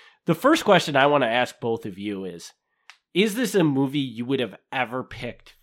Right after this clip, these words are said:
for this podcast? Or would you put this in a category that, "No, this is way too good to do on this podcast"? 'Cause I, for the listeners,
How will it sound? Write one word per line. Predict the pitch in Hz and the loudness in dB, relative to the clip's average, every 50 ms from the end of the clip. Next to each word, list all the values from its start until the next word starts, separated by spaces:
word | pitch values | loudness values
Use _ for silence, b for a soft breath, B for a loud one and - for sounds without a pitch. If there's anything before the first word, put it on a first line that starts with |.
| _ - | _ -14
for | - 123 117 107 | -10 -10 -10 -8
this | 107 107 98 92 - | -10 -12 -14 -14 -16
podcast? | - - 98 92 90 - - 104 98 95 - - - | -12 -12 -10 -10 -10 -10 -10 -10 -10 -10 -12 -14 -12
Or | - 139 135 127 123 120 113 113 - _ _ _ _ _ _ _ _ _ - | -6 -4 -2 -2 -2 -2 -6 -10 -14 _ _ _ _ _ _ _ _ _ -8
would | 127 127 135 131 | -2 -2 -2 0
you | 131 127 | -2 -4
put | - 151 147 - | -4 -4 -2 -2
this | 156 135 - | -2 -2 -2
in | 147 135 131 | -4 -4 -4
a | 123 | -4
category | 101 - - - 120 110 113 110 110 117 113 113 113 104 | -6 -10 -6 -4 -4 -4 -4 -6 -6 -6 -4 -4 -6 -6
that, | 104 101 - - | -8 -10 -6 0
"No, | 147 147 135 123 | 2 2 2 2
this | 135 127 - | -2 -8 -8
is | 139 117 | -10 -8
way | 107 117 113 107 | -6 -6 -6 -6
too | - 117 110 98 | -6 -8 -8 -8
good | 92 107 95 87 78 | -8 -10 -10 -10 -12
to | 85 | -12
do | 82 92 87 85 | -12 -12 -12 -12
on | 80 69 67 | -14 -16 -18
this | 71 69 - | -20 -20 -20
podcast"? | _ 87 - - - _ - _ _ - _ _ _ _ _ _ _ _ _ | _ -20 -20 -20 -20 _ -20 _ _ -20 _ _ _ _ _ _ _ _ _
'Cause | - 185 190 147 | 4 4 6 8
I, | 175 175 165 151 127 147 160 165 156 - - - | 8 6 6 6 2 2 2 2 2 0 -2 -4
for | - 185 180 | -4 -4 -4
the | 156 165 | -2 0
listeners, | 185 185 175 151 - 147 135 120 120 107 | 2 2 2 2 0 0 0 0 -2 -4